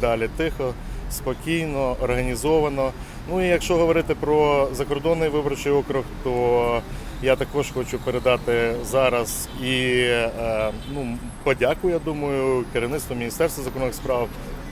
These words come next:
е, державному секретарю, який опікується зараз організацією цією, усім колегам-послам, тому що я бачив по першому туру, як всі, е, поставились дуже серйозно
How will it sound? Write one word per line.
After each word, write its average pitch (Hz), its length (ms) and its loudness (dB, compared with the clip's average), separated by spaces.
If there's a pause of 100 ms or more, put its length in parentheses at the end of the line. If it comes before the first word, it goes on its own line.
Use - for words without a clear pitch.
(500)
е, 113 260 0
державному 151 420 0
секретарю, 131 460 -2
який 120 400 0 (360)
опікується 120 520 -2
зараз 120 400 2
організацією 120 800 0
цією, 120 420 0
усім 151 380 0
колегам-послам, 139 720 4 (460)
тому 135 160 -2
що 131 140 0
я 135 120 6
бачив 139 380 4
по - 120 0
першому 127 540 2
туру, 147 380 2 (460)
як 131 220 4 (140)
всі, 147 300 2
е, 127 80 2 (580)
поставились 139 680 4
дуже 127 320 -2
серйозно 131 800 2